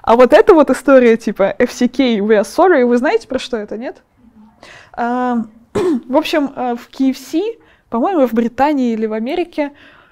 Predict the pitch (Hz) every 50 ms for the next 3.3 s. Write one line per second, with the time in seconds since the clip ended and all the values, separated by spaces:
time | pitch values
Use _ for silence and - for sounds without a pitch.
0 | _ _ _ _ _ _ _ _ _ _ _ _ _ _ _ _ - - 311 339
1 | 339 - - 320 285 262 - - _ - 220 247 285 285 311 349 359 330 339 339
2 | 320 302 277 277 262 233 240 285 277 - 269 254 247 240 233 233 226 202 208 240
3 | 220 202 165 190 208